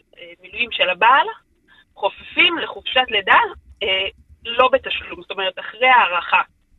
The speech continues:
זאת אומרת שאישה כמוני, שכל חופשת הלידה שלה,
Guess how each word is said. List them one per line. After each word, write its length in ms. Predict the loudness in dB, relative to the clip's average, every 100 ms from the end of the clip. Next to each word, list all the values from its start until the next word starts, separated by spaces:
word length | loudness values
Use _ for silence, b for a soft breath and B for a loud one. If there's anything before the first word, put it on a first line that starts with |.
| _ _ _ _ _ _ _ _ _ _ _ _
זאת 100 | _
אומרת 300 | -2 0 2
שאישה 340 | 2 0 4 2
כמוני, 340 | 2 -2 -2 -2
שכל 420 | -4 2 2 2
חופשת 360 | -4 0 0 2
הלידה 280 | 2 4 2
שלה, 260 | 2 -2